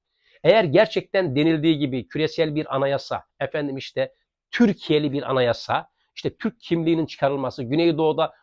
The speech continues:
bazı, bazı olaylara ya da işte öne, e, şeylere, e, ilkelere yer verilmesi, yani orada özellikli, işte vilayetli falan bu tür söylemlere hiç girmek istemiyorum ki.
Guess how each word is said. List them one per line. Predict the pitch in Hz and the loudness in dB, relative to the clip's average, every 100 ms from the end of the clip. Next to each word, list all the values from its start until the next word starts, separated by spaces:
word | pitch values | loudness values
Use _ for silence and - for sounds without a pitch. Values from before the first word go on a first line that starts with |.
| _ | _
bazı, | 117 147 160 165 135 | 2 4 4 0 0
bazı | 147 147 139 156 131 | 0 0 0 -2 -2
olaylara | 135 151 143 139 135 123 | 4 4 4 2 0 -2
ya | 131 131 | -4 -4
da | 131 - _ | -6 -8 _
işte | - 139 131 | -4 -2 0
öne, | 135 143 131 | 0 2 2
e, | 131 120 | 2 0
şeylere, | - 135 127 131 - _ _ _ | -2 -4 -2 -4 -6 _ _ _
e, | 139 | -4
ilkelere | 151 - 143 143 135 | -2 -2 2 2 4
yer | 139 127 | 2 2
verilmesi, | 127 123 117 - 123 - _ 151 | 0 -2 -6 -8 -12 -14 _ -2
yani | 160 175 147 _ _ | -2 -2 -6 _ _
orada | 180 208 196 220 | 4 6 4 2
özellikli, | 180 160 180 170 180 170 _ 190 185 | 2 4 2 0 -4 -4 _ -2 -2
işte | - 190 170 | 0 -2 0
vilayetli | 175 175 180 - 190 | 2 2 2 0 -2
falan | 165 180 180 - | 2 2 2 -2
bu | 127 240 | -4 -4
tür | - 185 | -4 -6
söylemlere | - 180 175 175 165 | -2 0 0 0 -4
hiç | 190 - | -6 -4
girmek | 156 165 | -2 -2
istemiyorum | 139 180 180 214 151 | -4 -4 -2 -2 -4
ki. | 113 | -10